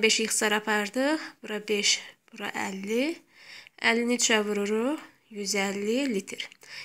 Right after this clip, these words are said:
Yəni, hal-hazırda hovuzda yüz əlli litr su var. Hovuzun iyirmi beşdə dördünün dolu olması üçün, yəni iki yüz əllinin iyirmi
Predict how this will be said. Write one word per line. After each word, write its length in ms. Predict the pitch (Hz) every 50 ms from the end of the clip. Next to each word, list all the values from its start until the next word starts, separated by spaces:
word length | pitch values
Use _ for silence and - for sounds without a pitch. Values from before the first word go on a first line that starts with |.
| - -
Yəni, 140 | - 196 208
hal-hazırda 720 | 208 247 247 240 233 220 202 202 196 208 196 185 175 208 196
hovuzda 520 | 202 208 196 185 196 190 185 - 214 226 247 302 359 - -
yüz 180 | - 214 202 -
əlli 220 | 220 220 214 208
litr 180 | 208 - 220 196
su 240 | - - - 285 269
var. 240 | 214 - - - - - _ _ _ _ _ _ _ _ _ - - - - - _ _ _ _ -
Hovuzun 400 | 302 311 302 277 302 302 381 415 415 -
iyirmi 260 | - 269 254 262 254 233
beşdə 240 | 262 254 - - 247 214
dördünün 500 | - 247 247 233 233 247 254 302 339 370 359 -
dolu 260 | 247 226 220 262 269
olması 500 | - 240 226 208 208 208 202 - - 294
üçün, 380 | 277 - - - 190 185 175 - - - - - -
yəni 180 | - 208 190 190 -
iki 180 | - - - 285
yüz 160 | 262 233 208
əllinin 720 | 233 214 202 190 190 190 190 196 196 196 202 220 262 311 339 - - _ _ _ _ _ _ - - - - _ _ _ _ _ - -
iyirmi 260 | 233 233 226 214